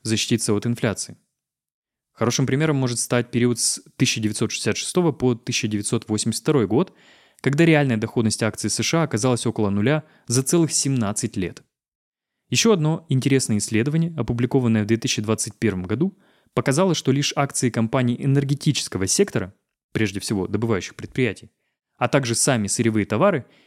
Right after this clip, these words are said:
имеют положительную корреляцию и с общей инфляцией, и с непредвиденной. Но чрезмерная волатильность в динамике активов этого сектора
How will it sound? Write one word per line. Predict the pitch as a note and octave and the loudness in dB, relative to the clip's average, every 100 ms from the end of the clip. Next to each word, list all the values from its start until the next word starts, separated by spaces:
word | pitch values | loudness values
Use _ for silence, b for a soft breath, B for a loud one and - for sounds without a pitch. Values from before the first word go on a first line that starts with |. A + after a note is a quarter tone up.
| b | b
имеют | B2+ F3+ E3+ | 0 2 2
положительную | D3 A#2+ C#3 A#2+ G#2+ | 0 0 -2 -2 0
корреляцию | G2 G2+ D3+ - A2+ b b _ _ | 0 2 0 0 -2 b b _ _
и | F3+ C#3 | 2 2
с | - | 2
общей | A#2 - G#2+ F#2 | -2 -2 -4 -4
инфляцией, | F#2 E3+ G3 - F#3 - - | -4 -4 -2 0 -2 -2 -2
и | A#2+ | 0
с | D3 - | 2 2
непредвиденной. | C3+ D3 B2+ G#2 F2 - _ _ _ _ _ _ _ - | 2 2 0 -2 -6 -12 _ _ _ _ _ _ _ 0
Но | B2+ G3 G#3 | 4 4 2
чрезмерная | - E3 D#3 B2+ D3 C3 A2+ | -2 0 0 2 2 4 2
волатильность | A2 B2 A#2 C#3 G2 E2 - - _ | 2 2 2 0 -2 -4 -10 -16 _
в | G#2 | -4
динамике | A#2+ B2+ A2 F#2+ G#2+ | 0 2 0 -2 -4
активов | - C3 G2 - | -2 -2 -2 -2
этого | A2+ F#2+ F#2 | -4 -2 -2
сектора | - - - G2+ | 0 0 0 -6